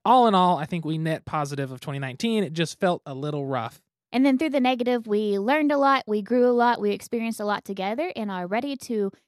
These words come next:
Speaker 2: take that wisdom into twenty twenty and have an excellent year.
Speaker 1: Twenty twenty is where we're gonna kick ass, and it's gonna happen, and it's gonna be good, and I'm actually really looking forward to twenty twenty.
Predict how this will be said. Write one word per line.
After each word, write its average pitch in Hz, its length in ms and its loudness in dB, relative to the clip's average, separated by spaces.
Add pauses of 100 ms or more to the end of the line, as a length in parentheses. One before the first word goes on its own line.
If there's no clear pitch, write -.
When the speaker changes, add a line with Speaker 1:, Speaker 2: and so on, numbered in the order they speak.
Speaker 2:
take 247 200 -8
that 208 200 -4
wisdom 262 500 0
into 233 200 -2
twenty 277 420 -2
twenty 302 480 -2 (460)
and 254 60 -2
have 269 140 0
an 247 160 -6
excellent 277 420 0
year. 277 380 -2 (120)
Speaker 1:
Twenty 311 240 2
twenty 190 420 2
is 160 200 -4
where 175 240 4
we're 208 120 2
gonna 240 120 0
kick 202 220 -2
ass, 139 420 0 (460)
and 151 100 -6
it's - 100 -10
gonna 202 220 2
happen, 175 460 0 (260)
and 147 80 -6
it's - 120 -8
gonna 285 200 4
be 247 120 2
good, 180 340 6
and 147 260 -4
I'm 143 140 -4
actually 160 320 -4
really 185 240 2
looking 170 260 -2
forward 143 380 -4
to 131 240 -8
twenty 123 260 -10
twenty. 113 340 -14